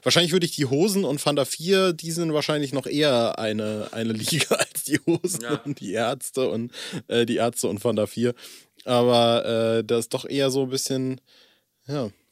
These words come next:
Speaker 1: komisch. Aber auf jeden Fall geht, äh, der Song, finde ich, auch trotzdem ein bisschen in diese neunziger deutsche Hip-Hop-Richtung, ja. Also später das auch so,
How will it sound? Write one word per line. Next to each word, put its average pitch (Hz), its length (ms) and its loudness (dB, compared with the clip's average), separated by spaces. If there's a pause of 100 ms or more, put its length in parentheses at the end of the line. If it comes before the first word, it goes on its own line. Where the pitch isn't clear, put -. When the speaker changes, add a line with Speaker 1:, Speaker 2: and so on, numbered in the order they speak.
(180)
Speaker 1:
komisch. 127 320 0
Aber 135 140 6
auf 135 100 2
jeden 165 140 6
Fall 156 140 4
geht, 156 300 2
äh, 139 340 4
der 127 160 4
Song, 151 220 2
finde 156 160 0
ich, 139 100 -2
auch 123 160 0
trotzdem 131 440 0
ein 123 40 0
bisschen 127 260 0
in 120 100 0
diese 117 480 4 (400)
neunziger 127 760 4
deutsche 123 480 2
Hip-Hop-Richtung, 113 1300 -4
ja. 101 180 -2
Also 107 220 -4
später 113 320 0
das 107 280 -2
auch - 300 -6
so, 107 340 -6